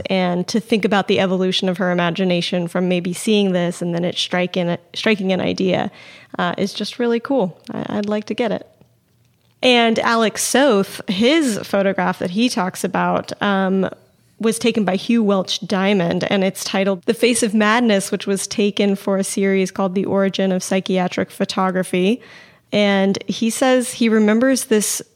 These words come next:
photograph from his childhood, and it is, quote, "It is quite profound how this picture has linked to my practice." It's a striking portrait of a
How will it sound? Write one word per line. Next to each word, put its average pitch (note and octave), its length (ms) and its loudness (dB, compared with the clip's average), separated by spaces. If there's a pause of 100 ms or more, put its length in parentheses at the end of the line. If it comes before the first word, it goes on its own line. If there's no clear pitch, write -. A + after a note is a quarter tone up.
photograph G#3+ 560 2
from G3 380 0
his F#3+ 260 -2
childhood, F#3 800 0
and F#3 380 0
it F#3 300 -2
is, - 180 -14
quote, G3+ 380 0
"It G3 100 -2
is F#3+ 120 0
quite G3 260 0
profound F3+ 460 -2
how F#3+ 100 -2
this F#3 180 -4
picture - 380 -2
has F#3 280 -2 (240)
linked G3+ 680 -2
to G3+ 120 -2
my F3+ 200 -2
practice." - 960 -10 (400)
It's G3 120 -6
a G3 40 -2
striking G#3+ 480 0
portrait G3 580 0
of G3 160 0
a F3+ 80 0